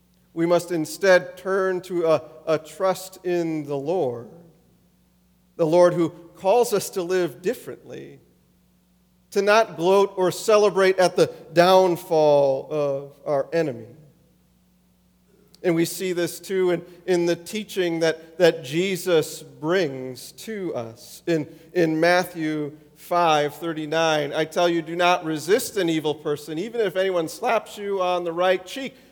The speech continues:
turn to them the other also." Or if we continued in his Sermon on the Mount, "But I tell you, love your enemies and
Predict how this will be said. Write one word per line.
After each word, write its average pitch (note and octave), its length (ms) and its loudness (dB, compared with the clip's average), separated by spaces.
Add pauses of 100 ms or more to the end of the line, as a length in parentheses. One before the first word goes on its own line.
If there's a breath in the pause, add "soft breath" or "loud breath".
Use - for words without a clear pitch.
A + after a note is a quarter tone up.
(140)
turn G#3+ 300 -2
to F3 120 -8
them F3 300 2
the D#3+ 160 -2
other F3 360 0
also." D#3+ 520 -2 (260)
Or - 220 -2 (320 loud breath)
if F3+ 200 -2
we F3+ 140 -4
continued F#3 720 -4
in F3+ 100 -2
his E3+ 180 -2
Sermon F#3 380 -2
on E3+ 140 0
the E3 60 -4
Mount, F3+ 280 0
"But G3 60 2
I F3+ 80 4
tell G#3 220 0
you, G3 160 -2 (180 loud breath)
love G3 420 6
your G3+ 180 2
enemies F#3 520 2
and E3 200 -2